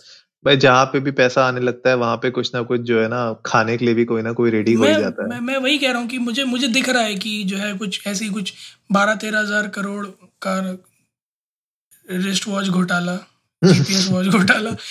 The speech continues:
Speaker 2: something like that, कुछ ऐसा ही जो है बन सकता है अगर ये है तो। But so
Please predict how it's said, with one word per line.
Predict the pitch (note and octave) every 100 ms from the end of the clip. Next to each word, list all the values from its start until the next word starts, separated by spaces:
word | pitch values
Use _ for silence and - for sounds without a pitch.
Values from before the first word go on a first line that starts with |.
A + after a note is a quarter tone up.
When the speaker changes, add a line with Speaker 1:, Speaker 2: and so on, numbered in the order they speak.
| -
Speaker 2:
something | - C4 B3 E4 E4+
like | D#4 C4+
that, | C4
कुछ | B3 B3
ऐसा | A#3 F#3+
ही | A#3+ A#3+ A#3 _ _ _ _ -
जो | F#3+
है | G#3+ G#3+ G3
बन | F#3 _ - A3+
सकता | A3 F#3+ -
है | G3
अगर | G#3
ये | A3 A3 G3+
है | F#3
तो। | G3
But | F#3+
so | A3+